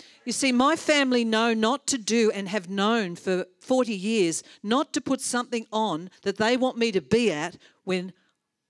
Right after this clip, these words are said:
I'm in church. I'm, I'm, I don't do it on a Sunday because I won't be there.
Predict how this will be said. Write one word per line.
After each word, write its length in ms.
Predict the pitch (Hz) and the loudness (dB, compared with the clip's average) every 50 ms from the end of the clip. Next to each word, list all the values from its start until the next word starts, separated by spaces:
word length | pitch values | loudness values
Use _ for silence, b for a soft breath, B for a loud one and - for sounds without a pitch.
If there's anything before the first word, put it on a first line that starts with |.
| _ _ _ _ _ _ _ _ _ _ _ _ _ _ _ _ _ - | _ _ _ _ _ _ _ _ _ _ _ _ _ _ _ _ _ -14
I'm 140 | 185 180 190 | -12 -10 -10
in 80 | 190 | -10
church. 580 | 185 - - 285 247 175 - - - - - _ _ _ _ _ | -12 -10 -12 -12 -12 -14 -14 -16 -16 -16 -18 _ _ _ _ _
I'm, 140 | 202 196 - - | -14 -14 -12 -12
I'm, 140 | 196 190 - | -14 -14 -12
I 160 | 185 - - - | -14 -14 -8 -4
don't 220 | - 226 226 202 | -2 -2 -2 -2
do 160 | - 233 254 | -2 -2 0
it 60 | 285 262 | 0 0
on 140 | 208 160 | -2 -4
a 60 | 151 143 | -6 -8
Sunday 340 | - - 139 135 127 156 | -8 -8 -10 -12 -12 -10
because 240 | 156 208 - 240 214 | -10 -6 -6 -6 -4
I 80 | 240 254 | -4 -2
won't 220 | 247 247 247 202 | -2 -2 -2 -2
be 160 | 196 254 269 | -2 -2 -2
there. 200 | 254 214 143 127 | -2 -4 -8 -8